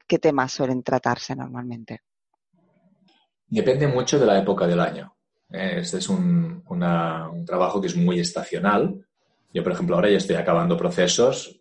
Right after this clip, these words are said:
Speaker 2: y sé que hasta el quince de septiembre, pues, básicamente no vamos a trabajar. Eh, ahora ha habido una época muy fuerte de qué quiero hacer el año que viene,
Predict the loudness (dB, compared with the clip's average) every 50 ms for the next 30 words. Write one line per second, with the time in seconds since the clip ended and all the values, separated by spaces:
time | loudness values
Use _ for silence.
0 | _ _ -16 -12 -8 -8 -4 -2 -2 -2 -2 -2 -2 -2 -2 -2 -4 -6 -2 -2
1 | -2 0 0 -2 -4 -2 0 0 2 2 2 2 2 2 0 -2 -2 -4 -4 -4
2 | -4 -4 -4 -2 -2 -2 -4 -4 -2 -2 0 2 2 2 4 2 2 0 -2 -4
3 | -4 -4 -4 -4 -4 -6 -6 -6 -6 -6 -6 -2 -2 0 0 0 -4 -8 _ _
4 | _ _ _ _ _ _ _ _ _ _ _ _ _ _ _ _ -4 -2 0 2
5 | 2 2 2 2 2 0 0 0 2 0 0 0 -2 -6 -12 -20 _ _ _ _
6 | 0 2 4 4 4 4 6 6 6 6 6 6 4 4 4 4 4 4 2 4
7 | 4 4 6 4 4 2 2 2 2 2 2 2 0 0 2 4 4 4 4 2
8 | 0 -2 -6 _ _ _ _ _ _ 0 0 2 2 2 2 2 2 2 2 2
9 | 2 2 0 -2 -4 -4 -2 -2 -2 -2 -2 -2 -4 -6